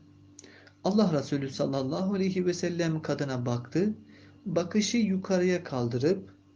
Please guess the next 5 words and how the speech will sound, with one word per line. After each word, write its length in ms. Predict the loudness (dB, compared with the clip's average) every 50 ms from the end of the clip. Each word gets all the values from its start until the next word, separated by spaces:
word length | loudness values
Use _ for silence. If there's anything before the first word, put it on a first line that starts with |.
| -20 -20 -20 -20 -20 -20 -20 -20 -20 -20 _ -20 -20 _ -20 -20 -20 -20 -20 -20 -20 -20 -8 -2 2
doğrulttu. 560 | 2 4 4 2 0 -2 -4 -6 -10 -10 -10 -12 -16 -20 -20 -20 -20 -20 -20 -20 -20 -20 -20 -20 -20 -20 -20 -20
Sonra 440 | -6 -2 0 0 2 2 2 4
başını 400 | 4 2 2 2 2 2 2 2
aşağı 480 | 0 -2 -2 -2 -2 -2 0 0 0 0
indirdi. 540 | 0 0 0 0 0 0 0 -2 -4 -8